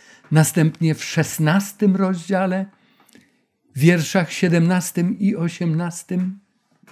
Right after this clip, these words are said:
Gdziekolwiek spojrzymy, nie mówiąc już o wielu tekstach starotestamentowych, gdziekolwiek Bóg działa, gdziekolwiek Bóg przemawia, to jest potężny głos.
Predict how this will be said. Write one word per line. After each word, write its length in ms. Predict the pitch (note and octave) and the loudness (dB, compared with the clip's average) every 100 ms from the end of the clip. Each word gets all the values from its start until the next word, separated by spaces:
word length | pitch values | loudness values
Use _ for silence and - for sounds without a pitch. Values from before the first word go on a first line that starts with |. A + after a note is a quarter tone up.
| _ _ _ _ _ _ - | _ _ _ _ _ _ -8
Gdziekolwiek 720 | A#2 G3+ G3+ B3 A3+ A#3+ A#3+ | 4 4 6 2 2 0 -2
spojrzymy, 420 | - A3 F#3 E3+ | -2 0 2 2
nie 120 | F#3 | 4
mówiąc 420 | G3 A3+ G#3+ F3+ | 4 4 2 0
już 240 | F#3+ G3 G#3 | 0 0 -2
o 160 | D#3+ D#3 - _ - | -4 -6 -14 _ -6
wielu 600 | D3 G#3 A#3+ A#3 A3+ G#3 | 2 4 6 4 2 0
tekstach 600 | - G#3+ G#3+ - G3+ G3 | -4 -8 -8 -6 -4 -4
starotestamentowych, 1400 | - F3 F#3 E3 F3+ - E3+ F3+ E3+ F3 C3 A2 G#2 _ _ - - - _ | -6 -6 -4 -6 -6 -4 -4 -4 -4 -6 -6 -8 -12 _ _ -20 -20 -20 _
gdziekolwiek 840 | B2+ D#3+ D#3 - G3 F#3+ E3+ F#3+ E3 | -2 0 0 0 2 2 2 0 -2
Bóg 320 | C#3+ F3 C#3+ | -4 -4 -2
działa, 580 | B2+ D3+ B2 A2 A#2 - _ _ B2+ | 0 0 0 -4 -8 -16 _ _ -4
gdziekolwiek 680 | A#2 D#3 - F3+ E3 F#3 | -2 0 0 0 -2 -4
Bóg 320 | D3+ E3+ F3 - | -4 -6 -8 -14
przemawia, 720 | - E3+ D#3 D3+ A2+ A2 A2+ - - - | -4 -2 0 -2 -4 -6 -10 -14 -20 -10
to 80 | E3 | -6
jest 200 | - - | -6 -4
potężny 720 | E3+ E3+ - E3+ E3 C#3+ E3+ | -4 0 2 4 2 0 0
głos. 600 | D3+ D3+ C3+ A2 - - | 2 0 -2 -6 -14 -20